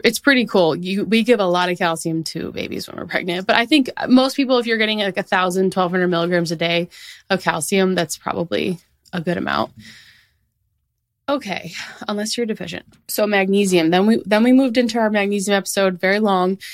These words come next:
Um, but, I mean, how do you not? Magne-, we use it for over, like, three thousand different enzymes in the body. So it does a lot of things. Really important for heart health, heart function, healthy blood pressure. A lot of people will experience high blood pressure if they have a magnesium deficiency.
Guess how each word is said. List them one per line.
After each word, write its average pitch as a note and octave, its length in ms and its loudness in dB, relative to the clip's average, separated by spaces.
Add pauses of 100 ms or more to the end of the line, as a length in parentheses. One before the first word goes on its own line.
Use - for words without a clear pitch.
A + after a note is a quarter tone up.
(420)
Um, F#3+ 200 2
but, F3+ 240 4
I - 160 -2
mean, G3+ 140 4
how F#3+ 180 2
do G3+ 60 2
you G3 100 2
not? F3 260 2
Magne-, F3+ 320 0
we G3 120 0
use F#3+ 180 4
it D#3+ 80 -2
for F3+ 280 0
over, F3 200 0
like, F3 160 -2
three F#3 200 -8
thousand F3 380 -6
different - 300 -8
enzymes F3 580 -2 (640)
in G#4 120 -8
the B3+ 100 4
body. E3+ 440 2
So G#3 260 2
it G3+ 100 0
does A#3+ 160 4
a C4 40 2
lot A3+ 220 0
of G3 100 -2
things. F#3 520 -2 (200)
Really G3+ 360 2
important A3 400 0
for G#3+ 100 -2
heart G#3+ 300 -2
health, B3 440 0 (340)
heart - 220 -6
function, A3 960 2
healthy G3+ 360 0
blood E3+ 380 0
pressure. B3+ 600 0 (440)
A G#3 40 2
lot G3 80 4
of F#3+ 60 -4
people G3+ 280 2
will G3 80 4
experience F3+ 800 0
high - 260 -4
blood F#3 220 -2
pressure F#3+ 340 -2
if G#3+ 120 -6
they G3 60 -2
have F#3 120 0
a - 20 -2
magnesium F3 520 0
deficiency. F3+ 760 0